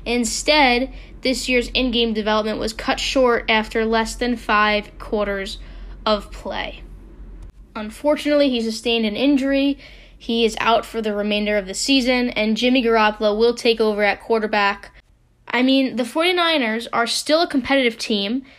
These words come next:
thanks to the veterans' experience and their talent level on their roster, but the loss of Trey Lance does sting, and he is their future,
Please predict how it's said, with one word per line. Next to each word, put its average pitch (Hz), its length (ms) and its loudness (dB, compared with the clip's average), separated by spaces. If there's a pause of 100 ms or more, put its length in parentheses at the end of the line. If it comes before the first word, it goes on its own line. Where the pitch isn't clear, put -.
(180)
thanks 226 260 0
to - 140 -6
the 220 100 -4
veterans' 214 420 0
experience 220 640 0
and 208 160 -4
their 202 120 -2
talent 214 460 -2
level 214 220 0
on 208 140 0
their 202 180 0
roster, 220 640 0 (340)
but 254 140 0
the 247 100 2
loss 254 360 2
of 320 120 -6
Trey 262 300 2
Lance 233 320 -2
does 233 260 0
sting, 220 520 -2 (300)
and 208 460 -2
he 294 380 2
is 339 200 2
their 233 180 4
future, 247 720 -2